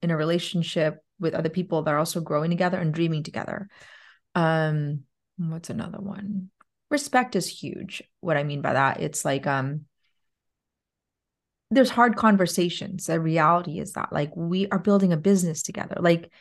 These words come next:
it's not a walk in the park. There's a lot of decisions that need to make. You know, you're always constantly, but how we talk to each other is so crucial. So the language that we use with each other has to be very vigilant. Like, you,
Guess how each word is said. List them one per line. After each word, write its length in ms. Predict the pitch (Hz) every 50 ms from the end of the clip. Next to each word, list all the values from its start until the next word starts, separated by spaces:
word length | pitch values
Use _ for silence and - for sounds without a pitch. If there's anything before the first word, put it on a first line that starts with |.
| _ _ _ _ _ _ _ _ _ _ _ _ _ _
it's 180 | - 202 - -
not 140 | 277 403 -
a 60 | 330
walk 300 | 208 170 196 240 254 -
in 80 | 202 165
the 80 | 139
park. 380 | - - - 233 233 - - -
There's 160 | 180 175 -
a 60 | 156
lot 460 | 160 165 165 151 165 175 190 262 285
of 80 | 330 285
decisions 380 | 202 196 - - 180 165 160 151
that 80 | 156
need 120 | 151 151 -
to 100 | - 147
make. 320 | 143 135 139 139 139 -
You 160 | _ - 170 160
know, 140 | 151 143
you're 260 | 143 147 139 127 - - _ - -
always 300 | - 202 202 208 202 196
constantly, 480 | - 175 165 160 - - 190 170 170
but 240 | 156 - 165 151 -
how 300 | 208 - - - 190 202
we 120 | 214 240 220
talk 320 | - - 190 175 170 -
to 60 | - 160
each 160 | 151 - -
other 160 | 147 151 139
is 220 | - 170 156 -
so 460 | - - - - - - 214 202 202 196
crucial. 500 | 196 - 175 160 - - 185 - - 185
So 360 | - - - 185 175 170 170 - - - - - - - _ _ _ _ _ _ _ _ _ -
the 160 | 190 202 190
language 500 | 185 196 190 190 196 202 208 247 - -
that 100 | 233 196
we 80 | 196 185
use 360 | 165 165 170 170 170 170 160
with 140 | 170 160 -
each 180 | 160 151 -
other 640 | 175 156 143 156 151 147 147 147 143 147 156 - _ _ _ _ _ _ _ _ _ _ -
has 380 | 175 - - 190 196 196 -
to 100 | - 214
be 140 | 185 180 175
very 320 | 151 170 160 143 156 156 143
vigilant. 640 | 139 131 151 147 139 139 - 147 101 110 98 - -
Like, 220 | 151 151 151 -
you, 160 | 180 160 151